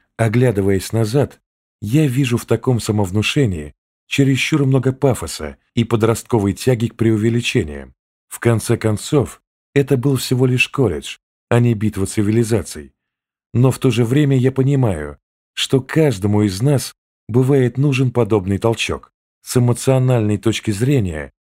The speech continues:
никто из нас не работает в одиночку. И стоя в пустой аудитории, я напоминал себе, кто я есть, стараясь взрастить в себе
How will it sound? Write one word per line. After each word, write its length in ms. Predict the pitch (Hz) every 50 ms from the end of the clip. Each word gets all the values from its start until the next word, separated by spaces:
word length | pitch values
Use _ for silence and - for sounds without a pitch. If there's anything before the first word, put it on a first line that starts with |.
| _ _
никто 420 | 127 131 139 127 - - 151 151
из 220 | 143 135 120 110 113
нас 300 | 135 151 147 127 - -
не 80 | 123
работает 500 | 117 120 113 107 117 107 104 104 98 92
в 60 | - 98
одиночку. 640 | 104 104 120 120 107 90 - - - - 76 71 - _ _ _ _ _ _ _ _
И 120 | - 120 113
стоя 360 | - - - 135 131 117 107
в 80 | -
пустой 440 | - - 107 - - - 117 107 101
аудитории, 720 | 98 98 98 92 101 - - 147 135 101 85 78 76 - _ _ _ _ _ _ _ _ -
я 300 | 110 104 110 147 151 143
напоминал 580 | 135 131 - - 113 110 117 113 113 113 110 -
себе, 340 | - - 107 104 120 127
кто 200 | 120 - - 120
я 140 | 123 127 127
есть, 440 | 127 117 101 85 71 - - _ _ _ _ _ _ _ _ _
стараясь 640 | - - - - 127 123 135 135 131 127 120 98 95
взрастить 640 | 101 98 101 98 113 120 117 - - - 123 104 92
в 60 | -
себе 420 | - - 107 107 107 143 147 120